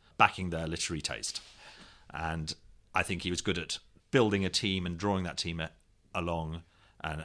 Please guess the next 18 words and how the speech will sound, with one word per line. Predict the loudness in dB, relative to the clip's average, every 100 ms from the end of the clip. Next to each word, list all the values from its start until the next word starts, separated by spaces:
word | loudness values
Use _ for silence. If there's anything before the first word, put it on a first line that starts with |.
| -6
and | -2 0 0 -6 -12 -12
creating | 2 4 4 2
something | 2 2 -2 -4 _ -18 2
one | 6
might | 8 8
almost | 8 6 6
say | 4
by | 6 4
accident, | 4 -2 -8 -10 -14 -18 -20 -2
but | 0 2
with | 4 4
the |
design | 4 6 6 6 4
at |
the | 2
back | 0 0
of | -4
it | -6